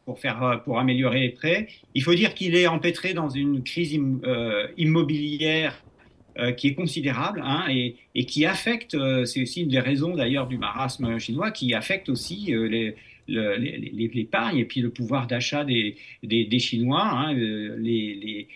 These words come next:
les promoteurs immobiliers, euh, tombent les uns, euh, après les autres, euh, et du coup, euh,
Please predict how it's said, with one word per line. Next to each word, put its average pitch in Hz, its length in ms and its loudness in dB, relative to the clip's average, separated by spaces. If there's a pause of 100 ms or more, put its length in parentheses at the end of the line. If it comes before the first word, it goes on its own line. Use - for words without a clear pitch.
les 110 80 0
promoteurs 151 500 2
immobiliers, 135 760 4
euh, 98 480 -6
tombent 160 300 2
les 120 220 4
uns, 139 320 2
euh, 104 280 -2 (380)
après 131 300 -2
les 135 220 2
autres, 220 500 0 (300)
euh, 123 400 4
et 139 160 2
du 151 180 2
coup, 185 400 0
euh, 127 160 4